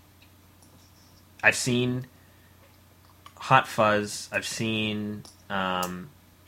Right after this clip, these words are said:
I believe I've seen, um, Shaun of the Dead, I know I've seen, uh, Scott Pilgrim. Uh, I came to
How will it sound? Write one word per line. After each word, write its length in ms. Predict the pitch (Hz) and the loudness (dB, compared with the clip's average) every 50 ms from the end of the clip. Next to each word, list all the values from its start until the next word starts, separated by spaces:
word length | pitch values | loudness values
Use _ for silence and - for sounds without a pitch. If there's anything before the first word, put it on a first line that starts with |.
| - - - - - - - - - - - - - - - | -20 -20 -20 -20 -20 -20 -20 -20 -20 -20 -20 -20 -12 -8 -4
I 40 | 110 | 0
believe 200 | 117 143 147 143 | 4 6 6 6
I've 100 | 127 - | 6 4
seen, 460 | - 127 123 117 113 107 104 101 95 - | 2 0 0 0 0 0 0 -2 -2 -2
um, 280 | 95 92 92 92 92 | -2 0 0 -2 -2
Shaun 200 | - - 104 101 | -2 -2 0 0
of 60 | 101 95 | 0 0
the 80 | 92 | 0
Dead, 180 | 92 95 92 90 | 0 0 0 0
I 80 | 90 | 2
know 160 | 95 101 101 98 | 0 0 0 0
I've 80 | 98 | -2
seen, 300 | - - 101 95 92 92 90 | -4 -4 -4 -2 -2 -2 -2
uh, 180 | 90 87 90 | -2 -4 -4
Scott 260 | - - - 92 85 | -6 -6 -6 -6 -6
Pilgrim. 400 | - - 95 95 95 90 87 87 - - - - - - - - - - | -6 -6 -6 -6 -6 -8 -8 -10 -12 -16 -20 -20 -20 -20 -20 -18 -6 0
Uh, 420 | 101 98 95 92 90 87 85 76 71 - - - | 2 4 4 4 2 2 0 -4 -8 -12 -8 -2
I 320 | - 95 101 101 98 95 - - - - - - - - - - - - - - - - - - - - - - - - - - - - - - - - - - - - - - - - | 2 2 4 2 2 -2 -6 -12 -20 -20 -20 -20 -20 -20 -20 -20 -20 -20 -20 -20 -20 -20 -20 -20 -20 -20 -20 -20 -20 -20 -20 -20 -20 -20 -20 -20 -20 -20 -20 -20 -20 -20 -20 -20 -18 -14
came 320 | - - - 160 160 160 147 | -4 0 4 4 4 4 4
to 380 | - 147 131 123 120 113 101 | 4 4 4 6 4 2 0